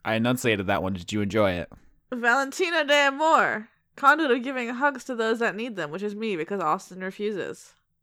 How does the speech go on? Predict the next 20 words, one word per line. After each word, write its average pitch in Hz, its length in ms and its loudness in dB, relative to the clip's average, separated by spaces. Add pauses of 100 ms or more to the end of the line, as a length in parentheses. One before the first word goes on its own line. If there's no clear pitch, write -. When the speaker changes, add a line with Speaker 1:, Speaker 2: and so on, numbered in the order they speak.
(220)
Speaker 1:
Dylan 214 520 4
L. 113 540 0 (640)
Speaker 2:
The 214 180 -6
Hadsels. 226 880 -2 (120)
Speaker 1:
Melissa 117 400 0
Nielsen. 190 760 -2 (460)
Speaker 2:
It's 233 180 -4
done, 277 500 10
baby! 302 1000 6 (240)
Speaker 1:
Pruitt 147 320 4
Holcomb. 160 540 0 (600)
Speaker 2:
Shanus. 233 840 -4 (480)
Shard 277 280 0
Point's 247 280 -2
professor 233 500 -2
of 254 100 0
astrophysics. 220 960 -4 (240)
Speaker 1:
Dennis 131 360 4
Pancake 135 560 0
Detlefsen. 113 640 -2